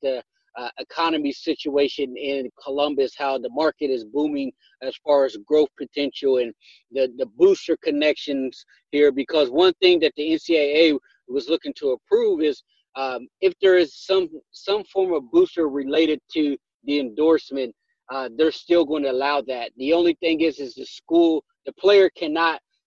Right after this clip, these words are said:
uh, use the school to publicize whatever he's endorsing, meaning that, uh, Justin Fields can't show up in a car dealership commercial with an Ohio State, uh,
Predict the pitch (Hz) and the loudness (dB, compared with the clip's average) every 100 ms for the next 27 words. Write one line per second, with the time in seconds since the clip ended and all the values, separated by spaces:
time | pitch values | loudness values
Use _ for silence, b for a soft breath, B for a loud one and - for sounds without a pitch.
0 | - 131 120 127 165 175 - - - 165 | -14 -8 -8 -4 -2 -2 -6 -14 -6 2
1 | 170 156 - 151 - 160 151 139 156 147 | 4 4 0 -8 -8 -4 -4 -6 -6 -4
2 | 139 123 120 143 147 131 127 147 127 123 | -4 -4 -4 -2 -2 -2 -6 -8 -8 -10
3 | 107 143 135 135 127 139 147 139 123 131 | -4 -2 -2 -4 -10 -6 -4 -4 -6 -6
4 | 127 113 _ _ _ _ _ _ - 123 | -6 -10 _ _ _ _ _ _ -14 -10
5 | 113 107 190 - - 175 170 147 - 170 | -10 0 2 2 -4 2 2 2 -2 -4
6 | 147 - 156 151 143 131 - 156 151 147 | -4 -4 -2 -2 -4 -8 -4 -2 0 0
7 | 135 - 131 - 135 151 139 139 127 - | -2 -6 -14 -14 -4 -2 -2 -6 -10 -10
8 | _ 151 143 139 127 160 147 139 - 147 | _ -6 -4 -4 -6 -2 -2 -2 -2 -2
9 | 143 - _ _ 120 127 120 | -2 -8 _ _ -12 -8 -8